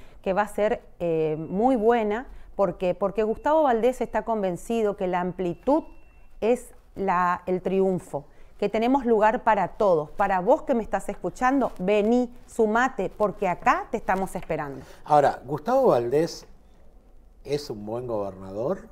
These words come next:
Speaker 2: o, eh, tiene un contrincante malo del otro lado?
Speaker 1: No, Gustavo Valdés, eh, es, él es una persona que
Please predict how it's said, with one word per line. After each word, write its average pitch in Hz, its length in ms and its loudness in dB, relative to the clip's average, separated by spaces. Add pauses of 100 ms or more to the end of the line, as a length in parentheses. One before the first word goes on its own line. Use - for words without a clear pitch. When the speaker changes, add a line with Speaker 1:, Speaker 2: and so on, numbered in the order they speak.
Speaker 2:
o, 170 460 -4 (500)
eh, 139 280 -10
tiene 143 220 -4
un 120 600 -10 (580)
contrincante 123 920 -6
malo 107 640 -10
del 101 120 -8
otro 95 200 -14
lado? 92 280 -16 (360)
Speaker 1:
No, 190 380 -2 (100)
Gustavo 294 360 0
Valdés, 262 500 2 (120)
eh, 185 560 0
es, - 320 -12 (140)
él 262 200 2
es 262 200 2
una 226 180 0
persona 226 520 0
que 208 340 0